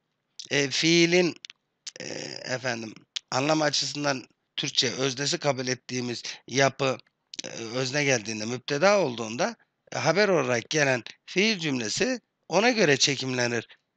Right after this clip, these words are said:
Et-tullâbu yektubûne deriz. Ama eğer ismi sonra alacak olursak o zaman fiil cümlesinde fiilin tekil çekimlenmesi gerekiyor.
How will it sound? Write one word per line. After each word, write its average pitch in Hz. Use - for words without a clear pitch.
Et-tullâbu 151
yektubûne 143
deriz. 127
Ama 165
eğer 196
ismi 139
sonra 127
alacak 120
olursak 123
o 165
zaman 139
fiil 143
cümlesinde 117
fiilin 151
tekil 139
çekimlenmesi 120
gerekiyor. 143